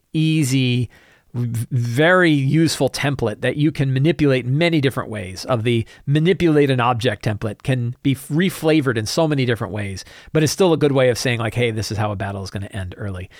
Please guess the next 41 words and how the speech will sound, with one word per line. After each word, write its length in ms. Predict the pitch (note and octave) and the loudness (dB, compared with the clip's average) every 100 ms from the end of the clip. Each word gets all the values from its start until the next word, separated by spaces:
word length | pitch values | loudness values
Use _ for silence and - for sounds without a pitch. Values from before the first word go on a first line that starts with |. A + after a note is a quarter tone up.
| - - | -20 -4
Recovering 720 | E3 E3 - A3+ G#3+ G#3+ G#3 | 2 2 4 2 4 2 2
somebody 520 | - G3 F3+ F3+ E3+ | 0 0 2 2 4
or 120 | E3 D3 | 2 0
killing 340 | F3 D#3+ B2+ | 0 0 0
somebody. 480 | - G#2+ F#2+ E2 - | -2 -4 -6 -10 -4
Our 160 | C#3+ | -2
job 320 | C3+ G3 F#3+ F3 | 2 4 4 4
isn't 220 | E3+ D#3 | 0 -2
to 80 | D3+ | -2
kill 240 | E3+ D#3 | 2 4
everybody 360 | D#3 E3 D#3 D3+ | 4 4 2 2
in 60 | |
this 160 | C#3+ - | 0 -2
place. 320 | G#3+ G3+ - | 2 2 2
It's 200 | C#3+ B2 | -4 0
only 220 | F3 F3+ | 0 0
to 100 | D#3 | 0
kill 200 | C3+ D#3+ | 0 2
the 80 | C#3+ | 2
bandit 320 | C3 C#3+ D3 | 0 0 0
leader. 280 | C#3 C#3 C#3 - - | 0 0 0 -2 -8
If 120 | A#2 | -6
the 80 | C#3 | 0
bandit 260 | D3 F3+ F3 | 2 2 2
leader 220 | D#3+ D3 | 2 4
is 120 | C3 | 2
dead, 260 | D#3 C#3 C3+ | 2 2 2
then 100 | A#2 | 0
a 60 | |
new 120 | B2 D#3+ | 0 2
bandit 300 | C#3+ C#3+ C3+ | 2 2 0
leader 140 | C3+ | 0
will 60 | B2 | 0
go 120 | B2+ | -2
in 60 | |
charge 280 | A#2 A#2 A2+ - - | 0 -2 -2 -8 -2
who's 160 | D3 | 2
actually 320 | C#3 C3+ C3+ A#2 | 2 2 0 0
on 160 | A2+ | 0
our 160 | G#2 G2+ | -2 -4
side. 320 | - E2 | -6 -10